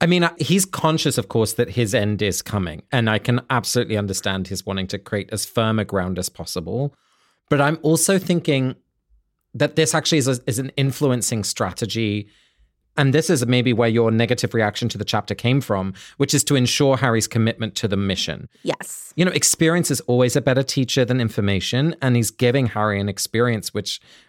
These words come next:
Speaker 1: which will help him to continue hunting Horcruxes.
Speaker 2: I think that's exactly right, at least about why I hate this chapter.
Speaker 1: <laughs>
Speaker 2: The second half of this chapter is just sheer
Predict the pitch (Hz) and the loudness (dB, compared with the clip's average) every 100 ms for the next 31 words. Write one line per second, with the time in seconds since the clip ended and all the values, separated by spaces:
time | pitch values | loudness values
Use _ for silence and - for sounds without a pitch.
0 | _ 123 135 104 135 123 - 123 117 120 | _ -2 2 2 2 0 0 0 0 2
1 | 110 95 104 95 82 92 90 73 - 57 | 2 2 0 -2 -4 -4 -4 -8 -8 -12
2 | - - _ _ _ _ - 233 233 208 | -12 -14 _ _ _ _ -4 0 0 0
3 | 185 180 175 175 - 160 - _ _ - | -4 -4 -4 -4 -4 -8 -10 _ _ -10
4 | 190 185 196 208 202 190 196 208 226 - | -4 0 0 0 -4 -4 -4 -2 -2 -2
5 | 208 180 - 165 165 147 165 147 - - | -4 -4 -2 -2 -2 -2 -4 -8 -6 -8
6 | - - - - - - 190 220 - 233 | -8 -8 -8 -6 -8 -2 0 0 0 0
7 | 233 226 208 277 269 294 247 226 208 202 | 0 0 2 0 0 -2 0 0 0 -4
8 | 190 170 - 180 170 - 175 - - 208 | -4 -6 -2 -2 -2 -2 -2 -2 -2 -2
9 | 190 _ - 196 185 - - - - - | -2 _ -2 0 -2 -8 -16 -14 -10 -8
10 | - - 220 226 233 240 | -4 0 2 2 0 -2